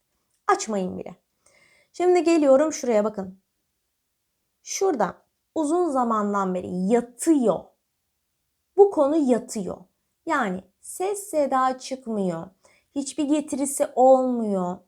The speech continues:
Beni bir şekilde artıya geçirmiyor dediğiniz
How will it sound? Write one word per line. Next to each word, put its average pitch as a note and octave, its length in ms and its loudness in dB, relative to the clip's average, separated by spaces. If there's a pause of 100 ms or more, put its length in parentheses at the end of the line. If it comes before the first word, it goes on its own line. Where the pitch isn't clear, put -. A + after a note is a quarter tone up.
(680)
Beni G#3+ 580 0
bir C4 80 -4
şekilde F#3+ 520 -6
artıya A3 480 2
geçirmiyor A#3 640 -4
dediğiniz - 500 -6